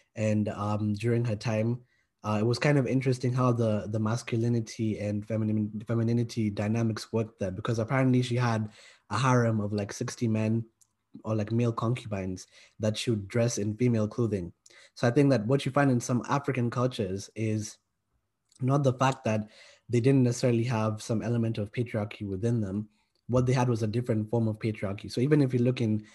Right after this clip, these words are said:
places like Dahomey, which was, I believe it was a sub-tribe or one of the former tribes that broke away from the Yoruba, uh, they had this whole, uh, Dahomey Amazons. Essentially, there were women that, it was a total women, uh, like, a force of females that just essentially,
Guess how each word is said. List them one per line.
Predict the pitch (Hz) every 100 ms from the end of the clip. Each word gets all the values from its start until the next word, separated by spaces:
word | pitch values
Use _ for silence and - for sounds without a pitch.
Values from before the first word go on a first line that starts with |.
| - _ -
places | 135 127 113
like | 110 107
Dahomey, | 117 123 113 95 101
which | 120 117
was, | 110
I | 101
believe | 110 117 120
it |
was | 113 104
a | 98
sub-tribe | 135 120 120 117 110 104
or | 107 107
one | 113 120
of | 107
the | 104
former | - 113 110
tribes | 120 110
that | 107 101
broke | 117 117
away | 113 107
from | 110 113 101 101 _ _ -
the | 110
Yoruba, | 110 110 101 113 98 - _ - - _ _ 110
uh, | 113 110
they | 117
had | 131 131 113
this | 123 -
whole, | - 127 127 120 120 117 117 - _ _ -
uh, | 110
Dahomey | 110 113 127 123
Amazons. | 104 123 120 110 95 92
Essentially, | 113 120 117 113
there | 104 110
were | 104
women | 123 120 107 113 127 - -
that, | 107 -
it | 120
was | 117
a | 110
total | 143 131
women, | 117 120 120 117 110
uh, |
like, | 113 107 -
a |
force | 113 131 127
of | 113 101 - _
females | 131 123 113 143 - - - - -
that | 110 107
just | 127 120
essentially, | 117 135 131 123 117 113